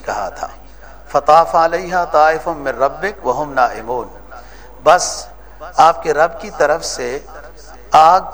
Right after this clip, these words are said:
کا ایک ہوا کے اندر ایسا، آ، گرم قسم کا شعلہ اور لو آئی کہ وہ سب کچھ اس نے جلا دیا۔ وہم نائمون، اور یہ ابھی تک سو رہے تھے۔ فاصبحت کالصریم،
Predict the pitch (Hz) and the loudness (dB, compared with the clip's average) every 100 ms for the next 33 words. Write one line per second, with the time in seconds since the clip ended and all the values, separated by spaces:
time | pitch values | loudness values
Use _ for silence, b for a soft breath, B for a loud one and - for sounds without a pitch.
0 | - 175 175 175 156 147 143 - 135 131 | -6 0 2 2 0 -4 -6 -4 -4 -4
1 | 135 - - - 131 135 160 185 185 170 | -6 -16 -18 0 2 4 6 4 2 -6
2 | 147 143 147 131 135 135 - 147 127 120 | -6 -4 -2 -2 -4 -4 -4 0 0 -2
3 | B B B 117 123 117 147 151 143 123 | B B B -4 -4 -2 0 0 -4 -14
4 | 113 - - - 156 135 139 131 123 117 | -16 -20 -20 -16 -10 -8 -8 -6 -6 -6
5 | - 147 143 123 113 107 117 160 190 127 | -6 -4 -2 0 -2 -4 -2 0 2 0
6 | 120 139 - - - - - 165 165 160 | -2 -8 -16 -20 -20 -20 -8 -6 -4 -4
7 | - 214 - 165 135 143 - 147 135 120 | -2 -4 -4 -10 -8 -10 -10 -10 -8 -6
8 | 113 120 135 117 107 117 - - 117 135 | -4 -4 -4 -6 -6 -6 -8 -18 -12 -8
9 | 131 185 175 147 131 117 113 143 165 165 | -6 -8 -2 -2 -2 -6 -10 -8 -8 -6
10 | 139 139 127 151 131 131 123 123 - - | -6 -6 -6 -6 -6 -8 -6 -8 -8 -10
11 | 120 101 120 113 - - - - - - | -8 -8 -10 -12 -12 -20 -20 -20 -4 0
12 | 165 165 170 175 156 - 127 139 131 | 0 0 -6 -6 -8 -6 -6 -8 -8